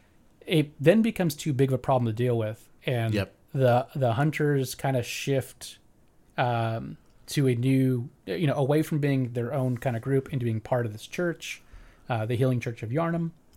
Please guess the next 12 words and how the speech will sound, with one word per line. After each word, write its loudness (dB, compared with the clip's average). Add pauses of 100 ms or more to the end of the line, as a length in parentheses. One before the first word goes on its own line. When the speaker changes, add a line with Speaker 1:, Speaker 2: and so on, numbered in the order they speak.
(100)
Speaker 1:
uh, 0
which -4
is -2
the -2
one 0
that's -4
administering -2
all -4
this -6
blood. -2 (640)
Um, -4 (760)
and -2